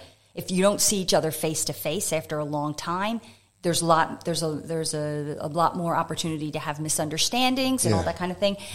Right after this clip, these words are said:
Speaker 1: So there is a need to have people in the office, but at the same time, there is, there is this great, um, productivity boost by having, allowing people the ability to disconnect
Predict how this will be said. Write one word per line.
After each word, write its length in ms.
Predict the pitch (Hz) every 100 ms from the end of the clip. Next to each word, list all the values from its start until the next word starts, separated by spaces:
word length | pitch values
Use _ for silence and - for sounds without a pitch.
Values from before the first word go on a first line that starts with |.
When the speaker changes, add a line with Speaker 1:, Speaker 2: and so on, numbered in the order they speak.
| - -
Speaker 1:
So 460 | - 208 190 185 170
there 200 | 202 -
is 260 | 240 240
a 40 | 233
need 260 | 214 214
to 60 | 202
have 340 | 196 208 202
people 340 | - 214 196 175
in 200 | 240 254
the 100 | 220
office, 380 | 208 170 180 165
but 160 | - 175
at 160 | 170
the 60 | 170
same 380 | - 202 196 185
time, 580 | - 269 214 160 156 156 - _ _ _
there 160 | - 190
is, 520 | 196 214 175 - - 92
there 200 | 180 190
is 200 | 196 185
this 260 | 185 175
great, 640 | - 175 170 165 - - -
um, 500 | 160 147 147 143 143 - _
productivity 580 | 196 170 - 294 254 196
boost 480 | 165 160 - -
by 140 | - 156
having, 400 | 160 160 160 156
allowing 480 | 160 160 160 160 160
people 400 | 165 147 147 147
the 240 | - 156
ability 420 | 143 156 151 151
to 240 | 143 - 202
disconnect 760 | 165 139 - 156 139 117 -